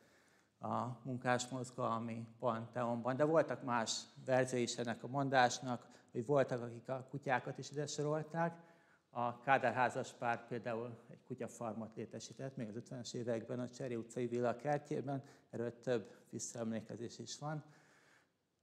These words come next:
Kutyákat aztán nem találták meg, nem kapták vissza a börtönévek után, de ez egy ilyen mellékes történet, és volt egy olyan változat is a mondásnak, a-, hogy a kurvákat is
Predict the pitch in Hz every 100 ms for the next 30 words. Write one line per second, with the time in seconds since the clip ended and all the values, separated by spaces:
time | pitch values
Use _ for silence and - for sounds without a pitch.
0 | _ _ 147 127 113 123 120 110 - 120
1 | 120 113 120 113 110 113 113 - 123 123
2 | 110 117 117 120 107 120 - 190 190 -
3 | - - _ 127 123 127 127 135 131 135
4 | 131 127 127 143 139 165 156 113 117 113
5 | 113 127 143 165 165 - 175 170 180 175
6 | - - 156 170 156 - 135 139 123 131
7 | 135 131 127 127 - 123 131 147 151 151
8 | - 151 147 143 - - - 135 131 123
9 | 123 123 120 - 139 117 113 107 110 -
10 | 110 -